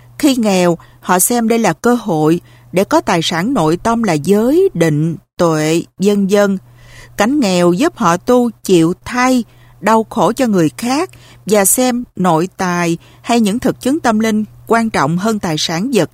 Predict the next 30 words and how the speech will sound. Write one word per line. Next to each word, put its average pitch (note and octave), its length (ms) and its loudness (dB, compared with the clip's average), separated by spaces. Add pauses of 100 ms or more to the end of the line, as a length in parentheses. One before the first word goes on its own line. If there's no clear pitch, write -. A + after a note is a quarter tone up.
chất. C#4+ 220 0 (2000)
Nhờ G3+ 560 2
sử G3 420 0
dụng F3+ 380 2
trí D4 380 4
tuệ F3+ 240 2
của A#3 200 2
mình F#3+ 280 0
theo A#3 160 -2
cách D#4 220 -2 (220)
ấy, C4+ 420 2 (580)
những A#3+ 160 2
hành B3 180 2
giả F#3 200 2
tu B3+ 220 0
tâm A#3 300 0
thuần F3 260 0
túy C4 520 2 (380)
có D#4+ 120 2
thể B3+ 220 2
vượt F#3+ 220 2
qua A#3 180 2
tám A#3+ 420 -2
điều E3 400 2 (160)
làm F3+ 200 0
người F3+ 140 2
thế C#4 140 0
tục F3+ 240 0
bận F3 280 0
tâm A3+ 300 2